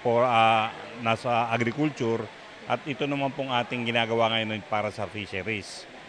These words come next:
So, ito po ay, ah, of course, intended para sa mga tinatawag nating, ah, fifth and sixth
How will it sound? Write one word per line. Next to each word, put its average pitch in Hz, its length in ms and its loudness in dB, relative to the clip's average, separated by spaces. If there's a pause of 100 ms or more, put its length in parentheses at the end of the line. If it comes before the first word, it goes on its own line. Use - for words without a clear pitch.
(320)
So, 123 720 4 (400)
ito 127 240 -2
po 139 240 2
ay, 123 240 4
ah, 117 480 4
of 113 80 -4
course, 123 240 0
intended 120 640 0
para 110 240 2
sa - 80 -6
mga 110 480 -2
tinatawag 107 560 0
nating, 104 560 -4 (480)
ah, 107 240 2
fifth 156 320 0
and 120 160 2
sixth - 320 -8